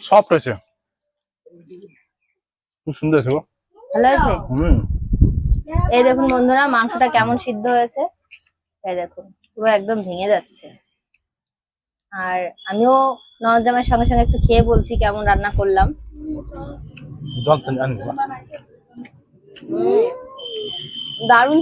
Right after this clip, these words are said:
Speaker 2: সফট হয়েছে। আর এইভাবে চিকেন ভাপা করে খাবেন, আর গোটা মুরগি এরকম মানে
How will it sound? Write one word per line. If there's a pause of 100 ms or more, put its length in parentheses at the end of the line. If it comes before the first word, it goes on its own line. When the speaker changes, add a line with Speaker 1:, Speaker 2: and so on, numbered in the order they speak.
Speaker 2:
সফট
হয়েছে। (1300)
আর (100)
এইভাবে
চিকেন
ভাপা
করে
খাবেন, (1400)
আর (100)
গোটা
মুরগি
এরকম (540)
মানে